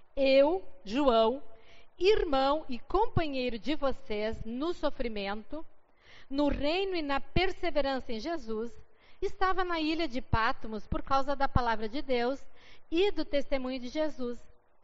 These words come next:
No dia do Senhor, achei-me no Espírito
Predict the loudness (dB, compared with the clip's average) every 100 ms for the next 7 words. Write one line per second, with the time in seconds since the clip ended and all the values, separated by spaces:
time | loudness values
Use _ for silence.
0 | -6 -2 0 0 0 -2 0 0 2 2
1 | 0 -4 -10 -12 -20 -20 -10 -2 -2 -2
2 | -4 -4 -4 -6 -6 -6 -6 -6 -6 -4
3 | -4 -6 -6 -6